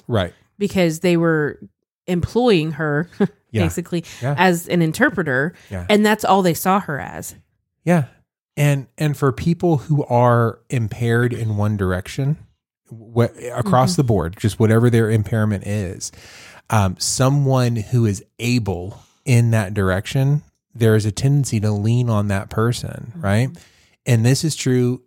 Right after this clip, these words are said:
Speaker 1: spiritually as well.
Speaker 2: Mm-hmm.
Speaker 1: People who are struggling in one area, they will let someone who is strong in that area take over, and, and, and that's, and, and just not even try to develop or grow, um,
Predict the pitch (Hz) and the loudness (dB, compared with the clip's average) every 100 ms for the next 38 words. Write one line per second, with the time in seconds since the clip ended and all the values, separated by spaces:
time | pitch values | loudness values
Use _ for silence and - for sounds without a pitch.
0 | _ - 165 185 151 113 104 101 123 117 | _ -2 2 2 2 0 0 0 -2 -4
1 | 185 160 175 175 135 135 110 123 107 - | -6 -6 0 0 2 2 2 2 2 -2
2 | 120 120 127 120 110 107 107 110 113 127 | -2 0 2 2 0 0 0 -2 -4 -2
3 | 151 104 90 90 - _ - - 120 135 | -2 -2 -4 -6 -10 _ -20 -2 0 2
4 | 151 135 117 135 143 - _ - - 120 | 2 2 2 0 0 -6 _ -6 0 2
5 | 113 110 110 104 - 127 127 151 127 104 | 2 2 2 2 0 0 2 4 2 2
6 | 101 98 101 95 - 104 107 127 123 104 | 0 0 0 0 -2 0 2 4 2 0
7 | - - 113 101 98 95 104 _ _ _ | -2 -4 -2 0 0 -4 -6 _ _ _
8 | _ - 110 - 117 107 110 107 - 123 | _ -2 -2 0 2 2 2 0 -4 -2
9 | 120 120 120 117 107 _ _ _ _ _ | 0 0 0 0 -2 _ _ _ _ _
10 | _ _ - 131 113 113 131 123 113 104 | _ _ -6 0 2 4 4 2 0 -2
11 | - 110 117 117 113 - 113 104 98 98 | 0 0 2 2 0 0 0 2 0 0
12 | 101 110 - 113 98 95 104 104 87 104 | -2 -4 -4 -2 0 0 2 0 -4 -10
13 | - - - - - 110 101 95 98 | -18 -20 -20 -12 -2 2 2 0 -4